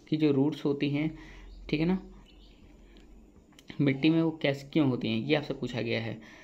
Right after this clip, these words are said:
ठीक है, उसमें क्या दिक्कत होती है, तो इसका answer option number सी, the soil does not have sufficient air, ठीक है ना। Question ये पूछा था कि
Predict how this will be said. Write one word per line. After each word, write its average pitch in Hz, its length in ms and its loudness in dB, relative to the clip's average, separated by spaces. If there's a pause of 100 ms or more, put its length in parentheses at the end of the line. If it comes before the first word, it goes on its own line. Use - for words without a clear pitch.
(140)
ठीक 160 120 0
है, 175 200 -4 (460)
उसमें 156 240 0
क्या 151 140 2
दिक्कत 135 280 0
होती 131 200 -4
है, 156 80 0
तो 151 100 -4
इसका 139 180 -6
answer 139 200 -2
option 135 200 -2
number 131 160 2
सी, 165 160 -2
the 143 160 2
soil 139 600 0
does 151 240 2
not 131 280 2
have 139 140 -4
sufficient 135 580 -4 (140)
air, 110 200 0 (180)
ठीक 151 100 -2
है 160 40 0
ना। 185 120 0 (720)
Question 170 260 4
ये 190 60 2
पूछा 160 280 -2
था 175 140 -2
कि 220 520 -4